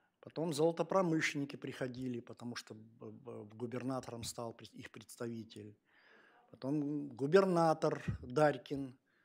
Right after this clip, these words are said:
решил забрать нашу территорию и издал указание, в котором запретил нам по нашей территории ездить на, а,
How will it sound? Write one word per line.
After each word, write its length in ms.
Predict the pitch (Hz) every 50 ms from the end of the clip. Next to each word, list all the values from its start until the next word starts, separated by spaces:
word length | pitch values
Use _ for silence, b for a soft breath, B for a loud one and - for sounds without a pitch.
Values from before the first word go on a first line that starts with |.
| _ _
решил 400 | - 123 131 127 - - 151 143
забрать 420 | 127 135 143 135 135 139 135 131 127
нашу 280 | 127 131 127 - 139
территорию 760 | 120 - 131 123 131 127 127 - 143 156 160 160 151 143 139 135
и 180 | 120 117 120 117
издал 340 | 113 107 123 131 127 120
указание, 720 | 120 117 - 123 110 107 127 135 151 151 151 151 143 139 131
в 80 | -
котором 520 | _ - 107 - 127 123 120 123 120 117 b b b b b b b b b b b b b _
запретил 720 | - 117 - 135 135 - 143 147 143 - - 160 165 160 147
нам 300 | 131 135 143 147 139 131
по 120 | - 127
нашей 320 | 127 135 131 127 - 135 120
территории 720 | - - 117 123 123 123 - 147 160 180 175 170 160 151
ездить 600 | 135 123 123 131 143 143 131 120 120 123 120 -
на, 420 | 123 120 127 127 127 123 123 117 117 b b b b b b b b b b _
а, 560 | 123 110 110 107 110 110 107 107 107 110 110